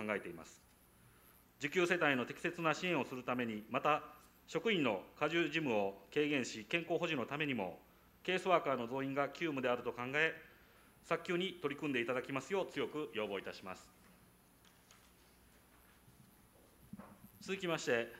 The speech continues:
二、新型コロナウイルス感染症対策における芸術文化の保全について二回目の質問をさせていただきます。えー、活躍の場が失われている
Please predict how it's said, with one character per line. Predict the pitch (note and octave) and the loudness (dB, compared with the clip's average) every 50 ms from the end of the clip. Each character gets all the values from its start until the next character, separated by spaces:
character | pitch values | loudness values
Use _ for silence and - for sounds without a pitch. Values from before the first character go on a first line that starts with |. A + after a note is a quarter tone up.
| - - - | -16 -6 -2
二、 | C3+ D#3+ D#3+ - | 0 0 0 -2
新 | - - F3+ F#3+ | -4 -4 -2 2
型 | F#3+ F3+ F3 E3+ | 2 4 2 2
コ | F3 E3+ | 2 2
ロ | E3+ E3+ | 0 2
ナ | E3 E3 | 2 2
ウ | D#3+ | 0
イ | D3+ | 0
ル | C#3 C#3 | -2 -4
ス | - B2 A2+ | -6 -8 -6
感 | - B2+ B2 B2 | -4 -2 -2 -2
染 | A#2+ C#3 B2+ | -2 -2 -4
症 | A#2+ - C#3 C3 - - - - - - - - - - - - | -2 -4 -6 -6 -6 -10 -18 -20 -20 -20 -20 -20 -20 -20 -2 2
対 | C#3+ C3+ | 2 2
策 | C3 - A#2 - A2 | 2 0 -4 -4 -2
に | G#2 | -2
お | G#2 G2+ | -2 0
け | - A#2 | 0 0
る | A#2 B2+ B2+ B2+ - - | 0 0 -2 -4 -6 -2
芸 | A#2 F3+ F#3+ F3 | 2 2 2 2
術 | D3 C#3 - B2 | 2 -4 -6 -6
文 | C3+ C3+ C3 | -6 -4 -2
化 | - A#2 | -2 -2
の | A2 | -4
保 | G#2 A#2+ B2 | -2 -2 -2
全 | B2+ C3 C3 | 0 0 -2
に | C3 B2+ | -2 -4
つ | C3 - | -6 -8
い | A#2+ A2 | -10 -2
て | - D3+ | 0 0
二 | C3+ A2+ B2 | 0 0 -2
回 | - C#3 C3 B2+ | -2 -2 -2 -2
目 | C3 | -2
の | C#3+ F3 | -4 -6
質 | - - - B2+ | -6 -8 -10 -8
問 | A2+ A2 B2+ | -6 -6 -6
を | D3 | -6
さ | - A#2+ | -6 -8
せ | - - | -10 -6
て | - C#3+ C#3+ - - | -8 -8 -8 -8 -10
い | G2+ | -12
た | G2+ F#2 | -12 -12
だ | F2 - | -12 -12
き | - - F2+ F2+ | -14 -18 -18 -12
ま | G2 A#2 A#2+ | -12 -12 -12
す。 | - - - - - - - - - - - - - - - - - - - - - - - - - - - - - - - - - - - - - - - - - - - - - - - - - - | -12 -16 -20 -20 -20 -20 -20 -20 -20 -20 -20 -20 -20 -20 -20 -20 -20 -20 -20 -20 -20 -20 -20 -20 -20 -20 -20 -20 -20 -20 -20 -20 -20 -20 -20 -20 -20 -20 -20 -20 -20 -20 -20 -20 -20 -20 -20 -20 -20 -18
え | F2+ F2+ F2 - | -18 -18 -16 -12
ー、 | - | -10
活 | E3+ F3 - | -10 0 0
躍 | G#3+ G3+ G#3 G#3 | 0 2 2 2
の | F#3 F#3 E3+ | 0 2 4
場 | E3+ E3+ | 4 4
が | D#3 B2+ | 4 2
失 | B2 B2 - D3 D3 | 2 -2 -4 -2 -2
わ | C#3+ | 0
れ | C#3 C3 | -2 -2
て | - A2+ | -2 -4
い | G#2+ | -4
る | G2 G2 F2+ F2+ F2 | -4 -6 -8 -8 -12